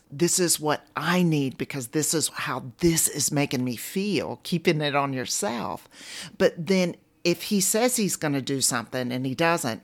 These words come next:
or he doesn't even say he's gonna do something, either way, you have to get to a place where you say, "I've asked and he has not answered my ask.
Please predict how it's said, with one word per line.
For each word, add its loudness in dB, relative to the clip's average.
or 2
he -2
doesn't 0
even -2
say 2
he's 2
gonna -2
do -2
something, -4
either -2
way, -4
you 2
have -6
to -4
get -2
to -4
a -6
place -4
where -2
you -6
say, -2
"I've 4
asked -2
and 0
he 2
has 0
not 2
answered 4
my 0
ask. 6